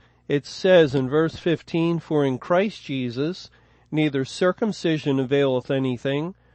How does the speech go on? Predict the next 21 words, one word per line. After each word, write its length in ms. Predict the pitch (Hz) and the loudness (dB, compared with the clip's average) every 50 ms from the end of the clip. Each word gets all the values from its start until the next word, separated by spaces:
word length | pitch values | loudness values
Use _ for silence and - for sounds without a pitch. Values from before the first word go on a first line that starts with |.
| _ _ _ | _ _ _
nor 240 | 170 175 190 190 196 | 0 2 4 6 6
uncircumcision, 1160 | 196 202 196 190 - - - 170 147 - - 143 131 127 - 151 135 123 113 120 110 101 92 - _ _ _ _ _ _ _ - | 6 6 4 2 -2 -2 0 -2 -2 0 -2 -4 -4 -4 -2 -4 -4 -4 -4 -6 -8 -10 -12 -18 _ _ _ _ _ _ _ -20
but 400 | 120 113 147 160 180 170 165 - _ _ _ _ | -4 2 6 8 8 8 6 4 _ _ _ _
a 120 | - 156 151 | 0 2 2
new 280 | 139 127 131 135 139 | 2 0 0 -2 -4
creature. 600 | 135 - - 220 220 226 - - - 147 117 98 - _ _ _ _ - - - _ _ - | -6 -6 -6 -4 -4 -4 -6 -8 -8 -8 -8 -8 -10 _ _ _ _ -20 -20 -20 _ _ 0
And 120 | 160 160 | 2 4
as 200 | 151 147 135 143 | 4 4 2 2
many 260 | 160 185 233 254 240 | 0 0 0 0 0
as 160 | 220 196 170 160 | 0 0 0 2
walk 320 | 165 180 196 196 - - | 4 4 4 4 2 0
according 540 | 160 - - 175 175 175 165 165 151 143 127 | -6 -4 -2 0 2 2 2 2 0 -2 -2
to 120 | - 143 | -4 -4
this 340 | 131 143 190 233 - - - | 0 0 0 0 0 -4 -6
rule, 460 | 165 180 196 196 180 151 127 127 - _ _ _ _ - | -4 0 2 2 2 2 0 -2 -4 _ _ _ _ -8
peace 380 | - 247 240 220 - - - | -6 -4 -4 -4 -6 -8 -8
be 180 | - - 160 151 | -6 -2 0 2
on 260 | 147 143 139 135 135 | 4 4 4 2 2
them, 320 | 135 135 127 120 110 104 - _ _ _ _ _ _ _ | 2 2 0 0 -2 -6 -12 _ _ _ _ _ _ _
and 240 | 190 175 175 175 190 | 2 2 2 2 4
mercy, 640 | 202 220 220 208 - - - - 139 120 107 - | 4 6 6 4 4 0 -6 -8 -8 -8 -10 -14